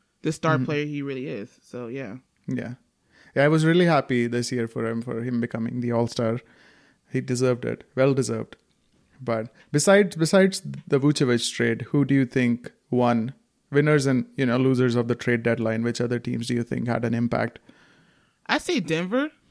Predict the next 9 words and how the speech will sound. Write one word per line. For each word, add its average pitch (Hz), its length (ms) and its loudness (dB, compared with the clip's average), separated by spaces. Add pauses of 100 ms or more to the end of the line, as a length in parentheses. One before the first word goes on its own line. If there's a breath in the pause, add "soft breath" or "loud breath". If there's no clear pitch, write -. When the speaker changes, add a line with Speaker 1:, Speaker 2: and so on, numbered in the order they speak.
(380)
Speaker 1:
Denver 214 300 -4
got 156 260 -4
super - 280 -2
Speaker 2:
Mm. 160 220 4
Speaker 1:
strong. 131 440 -6 (280)
Denver. 156 200 -6
Speaker 2:
Gordon. 131 480 2 (760 soft breath)
Speaker 1:
People 214 240 0
are, 185 280 4